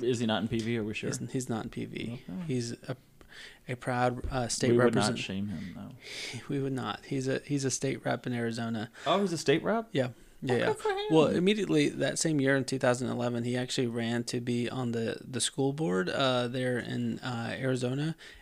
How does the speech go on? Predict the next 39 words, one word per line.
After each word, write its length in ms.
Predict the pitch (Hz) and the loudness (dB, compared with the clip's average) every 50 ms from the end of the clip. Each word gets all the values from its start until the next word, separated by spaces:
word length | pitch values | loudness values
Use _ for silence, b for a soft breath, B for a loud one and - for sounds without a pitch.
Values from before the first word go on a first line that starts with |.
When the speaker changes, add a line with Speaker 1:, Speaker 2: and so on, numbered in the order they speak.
| B _ | B _
Speaker 2:
and 460 | - 123 120 117 120 120 120 117 113 | -4 -2 0 0 0 0 0 -2 -2
he 100 | 107 120 | -4 -4
got, 400 | 127 123 117 117 120 120 - - | -2 -2 -2 -2 -2 -4 -4 -4
uh, 160 | 123 117 113 113 | -4 -4 -4 -6
he 180 | 117 - 135 | -6 -8 -6
got 180 | 131 127 120 - | -4 -4 -4 -4
elected 380 | 127 - - - - - 120 | -4 -4 -4 -4 -4 -4 -4
in 100 | 110 107 | -2 -2
November 420 | 107 110 113 117 113 117 117 117 113 | -4 -4 -4 -2 -2 -2 -2 -4 -6
twenty 260 | - - 131 127 123 | -6 -6 -6 -4 -4
eleven. 380 | 117 113 123 127 123 107 - - _ B B B B B B B B B _ | -4 -4 -4 -4 -4 -6 -8 -8 _ B B B B B B B B B _
You 100 | 165 170 | 2 4
know, 60 | 170 | 4
he 100 | 175 185 | 4 4
says 300 | 180 - - 220 208 170 | 2 2 0 0 2 2
it, 120 | 151 147 - - - - | 0 0 -2 -10 -10 -6
uh, 60 | 143 143 - - - | -6 -6 -6 -8 -8
you 120 | - 160 147 | -4 0 0
know, 80 | 143 | 0
one 220 | 143 147 147 147 151 | 2 2 2 2 2
of 80 | 143 | 2
the 80 | 131 120 | 2 0
things 360 | - - 139 131 131 120 - | 0 0 0 0 2 2 0
that's 260 | 123 120 117 - - | 0 0 0 -4 -8
interesting, 480 | - - 143 139 135 127 - - 131 120 | -6 -6 -4 -4 -4 -4 -2 -2 -2 -2
he's 120 | 120 117 | -2 -2
like, 200 | 131 120 - - | -2 -4 -4 -6
he, 240 | - - 143 139 135 - - | -6 -4 -2 -2 -2 -4 -2
he, 200 | - 156 151 143 - - | 0 0 0 0 0 -4
'cause 140 | - - 139 | -2 0 0
he 100 | 135 139 | 2 2
wrote 220 | 139 147 160 160 156 | 2 2 4 4 4
a 40 | 143 | 4
memoir, 420 | 131 131 135 139 135 135 131 123 | 2 2 2 2 2 2 2 0
I 60 | 123 | 0
think, 200 | 127 - 139 - | -2 -4 -6 -6
in 80 | 123 117 | -6 -6
twenty 280 | - - - 131 127 127 | -6 -4 -2 -2 -2 -4
thirteen, 840 | 127 - - - - 143 - - - - - 180 180 180 180 180 | -6 -10 -18 -4 -2 -2 -2 -2 -6 -2 0 2 2 2 2 0